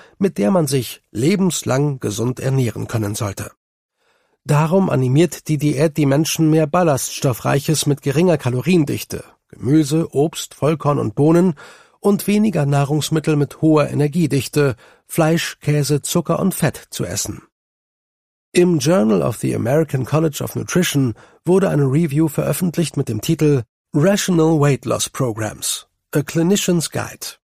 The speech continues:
Vernünftige Abnehmprogramme,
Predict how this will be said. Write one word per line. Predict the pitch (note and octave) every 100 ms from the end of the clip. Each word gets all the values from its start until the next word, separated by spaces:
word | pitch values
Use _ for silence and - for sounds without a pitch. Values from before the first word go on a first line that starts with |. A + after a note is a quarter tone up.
| _ _ _ _ _ _
Vernünftige | - F#3 G3+ A#3+ - F#3+ E3 E3
Abnehmprogramme, | B2 _ C3 A#2 - A#2+ G#2 A2+ G#2 -